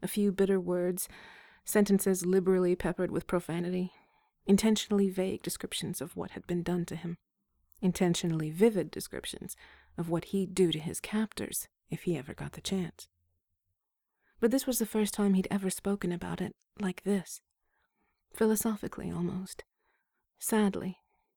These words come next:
It hurt just to look at him, and she swallowed down the lump that was threatening to close off her throat. "I wish it were only science fiction,"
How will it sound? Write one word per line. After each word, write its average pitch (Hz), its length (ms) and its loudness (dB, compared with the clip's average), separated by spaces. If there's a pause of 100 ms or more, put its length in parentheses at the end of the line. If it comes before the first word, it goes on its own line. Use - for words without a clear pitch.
(800)
It 185 100 -2
hurt - 360 -4 (100)
just - 260 0
to 208 80 -2
look 190 200 -4
at 190 80 -8
him, 196 220 -6 (960)
and 185 100 -6
she 202 120 -2
swallowed 196 460 2
down 185 180 4
the 185 80 6
lump 185 380 4
that 175 100 -6
was - 120 -4
threatening 175 460 -2
to - 80 -8
close 175 320 0
off 165 160 -2
her 190 80 -14
throat. 180 440 -8 (1900)
"I 220 140 0
wish 214 280 -6
it - 120 -20
were 247 80 -8
only 220 280 -2
science - 400 -8
fiction," - 340 -18